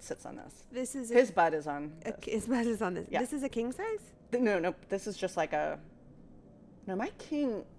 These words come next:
Speaker 1: I'm thinking about something else. No,
Speaker 2: I
Speaker 1: this
Speaker 2: might
Speaker 1: is
Speaker 2: be
Speaker 1: just,
Speaker 2: thinking
Speaker 1: like,
Speaker 2: about
Speaker 1: a,
Speaker 2: something else.
Speaker 1: our couch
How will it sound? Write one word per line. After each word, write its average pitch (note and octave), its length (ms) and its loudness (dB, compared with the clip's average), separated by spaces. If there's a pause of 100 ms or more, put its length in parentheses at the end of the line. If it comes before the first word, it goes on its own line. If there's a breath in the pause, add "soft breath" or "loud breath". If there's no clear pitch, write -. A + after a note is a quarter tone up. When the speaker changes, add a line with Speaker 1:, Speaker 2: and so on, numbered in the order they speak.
Speaker 1:
I'm B3+ 80 -8 (220)
thinking E4+ 180 -6
about E3+ 140 -8
something - 200 -10
else. - 200 -12 (640 loud breath)
No, A#3+ 100 12
Speaker 2:
I G#3+ 120 4
Speaker 1:
this A#3 160 6
Speaker 2:
might C4+ 60 4
Speaker 1:
is - 40 4
Speaker 2:
be - 40 2
Speaker 1:
just, A#3 120 2
Speaker 2:
thinking - 0 -
Speaker 1:
like, G3+ 140 8
Speaker 2:
about F#3 120 10
Speaker 1:
a, F3+ 40 8 (100)
Speaker 2:
something - 160 -10
else. - 80 -8
Speaker 1:
our E3 160 6
couch - 640 -4